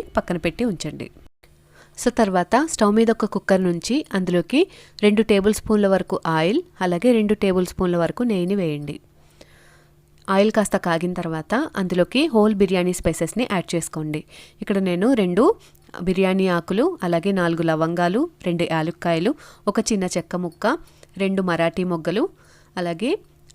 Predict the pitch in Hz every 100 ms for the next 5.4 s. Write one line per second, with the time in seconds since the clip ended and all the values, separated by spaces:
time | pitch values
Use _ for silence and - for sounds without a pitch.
0 | - 185 190 202 - 175 180 254 185 -
1 | 170 160 156 151 185 349 - - - -
2 | 202 202 190 180 175 262 - 185 185 202
3 | 180 165 180 185 160 151 - 233 370 -
4 | - - 208 233 208 190 180 175 175 175
5 | 190 170 170 247